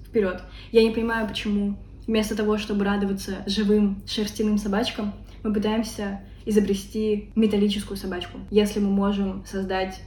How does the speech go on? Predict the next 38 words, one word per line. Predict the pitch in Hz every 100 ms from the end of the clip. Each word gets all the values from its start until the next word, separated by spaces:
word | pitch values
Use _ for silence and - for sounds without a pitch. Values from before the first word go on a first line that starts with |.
| -
не | 196 202
собачку, | 202 185 175 - - 196 - -
а | 202
создать | - 196 202 -
какую-нибудь | 214 208 196 196
новую | 190 190
Алису. | 180 180 - 214
Не | 220
знаю. | 220 196 - - - - -
В | 214
общем, | 208 226 -
эта | 220
новость | 233 247 247 226
вызывает | 214 214 214
во |
мне | 208 202
странные | 202 202 196
эмоции. | 185 180 - 196
Следующая | - 247 220 202
новость | 226 330 320
из | 220
мира | 220 247
ритейла. | 233 214 196 190 196 - - - -
Магнит | 214 240 294
представил | - - 226 214
новый | 220 208
концепт | 202 202 208
магазинов | 196 202 254 320 226
у |
дома. | 190 185 196
Первое, | 269 262 196 196 -
ш-, | -
на | 214
че | 214 233
я |
хочу | 202 -
обратить | 202 208 214
внимание, | 220 214 269 233